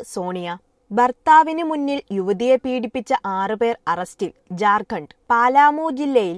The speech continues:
ഭാലുവാഗിയിൽ ഭർത്താവിന്റെ മുന്നിൽ വെച്ച് ഇരുപത്തിരണ്ടുകാരിയെ കൂട്ടമാനഭംഗം ചെയ്ത ആറുപേർ അറസ്റ്റിൽ.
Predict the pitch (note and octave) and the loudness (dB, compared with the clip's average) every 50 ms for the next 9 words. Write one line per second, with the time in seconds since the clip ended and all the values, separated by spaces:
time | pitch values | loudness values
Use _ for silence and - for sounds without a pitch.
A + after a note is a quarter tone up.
0 | - F3 F3 G#3+ G#3+ A3 A#3 B3 C4+ C4 C4 C#4 C4+ C4+ A#3+ A#3 G#3 F3+ F#3 G#3 | -8 -8 -2 2 2 2 2 2 0 0 0 2 2 0 0 -2 -4 -4 -4 -6
1 | - - F#3 G3+ G#3+ G#3+ - - C4+ C4 C#4 C#4+ D4 C#4+ C4+ D#4 C#4 C#4 C#4 C4+ | -10 -6 -4 -2 -2 -2 -2 0 2 2 2 0 -2 -4 -4 -4 -4 -4 -4 -4
2 | C4+ C#4+ C#4+ B3 B3 A3+ - - - F3+ E3 A3 - _ G3+ G3+ A3+ G#3+ B3+ A#3 | -4 -4 0 2 2 2 2 -2 -6 -6 -6 -8 -8 _ -10 -4 0 2 2 2
3 | - C4+ C#4 C#4 C#4 D4 C#4 C#4+ C#4+ C#4 C#4 C#4 C#4 C#4+ C#4 - - A3+ A3+ B3 | 2 0 -2 -2 -2 0 2 4 4 4 2 0 -2 -4 -4 -4 -2 -2 -2 -2
4 | A#3+ - D#4+ D4 C#4 C4 A#3+ A#3+ B3 B3+ A#3+ C4 C4 C4+ C#4+ C#4 - - C#4 B3+ | -2 -4 -4 -4 -4 -2 -4 -2 -2 -2 -2 -2 -2 -2 -4 -6 -6 -4 -4 -2
5 | A#3 F#3+ F#3+ F3 G#3+ A#3+ - F#3+ G#3 G#3+ A3+ A#3+ B3+ A#3+ B3+ B3+ B3+ - _ - | -2 0 -2 -4 -4 -6 -6 -4 -2 0 0 0 2 2 2 2 0 0 _ -6
6 | E3 F3 E3+ F#3 - - _ - G3 | -6 -6 -6 -6 -8 -8 _ -6 -6